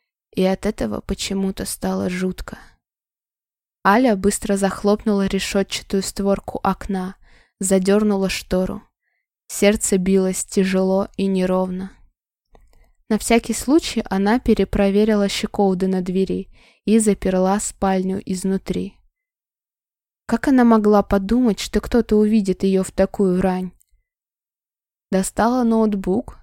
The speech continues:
села по-турецки на кровати, открыла файл с текстом, но всё равно продолжала ощущать огненный взгляд. Будто он продолжает там стоять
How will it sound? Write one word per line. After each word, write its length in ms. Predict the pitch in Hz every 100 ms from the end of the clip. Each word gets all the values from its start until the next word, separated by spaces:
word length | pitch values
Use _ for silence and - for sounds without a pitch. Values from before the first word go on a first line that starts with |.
| _
села 400 | - - 202 190
по-турецки 720 | 185 180 - 185 185 - - -
на 120 | 185
кровати, 720 | - 180 180 202 226 - 220 _ _ _ _
открыла 640 | 190 196 - 208 190 185
файл 460 | - - 185 190 196
с 160 | -
текстом, 600 | - 196 262 - - 196 - _ _ _
но 120 | 214
всё 180 | 240 -
равно 340 | 226 214 208 190
продолжала 840 | - 185 190 185 180 196 220 202
ощущать 840 | - 185 - - - - 190 196 -
огненный 540 | - 185 - 190 190 185
взгляд. 580 | - - 185 185 - - _ _ _ _ _ _ _ _ _
Будто 340 | 190 208 - 202
он 200 | 202 196
продолжает 720 | 196 196 196 202 202 190 -
там 180 | 190 185
стоять 640 | - 202 202 220 226 -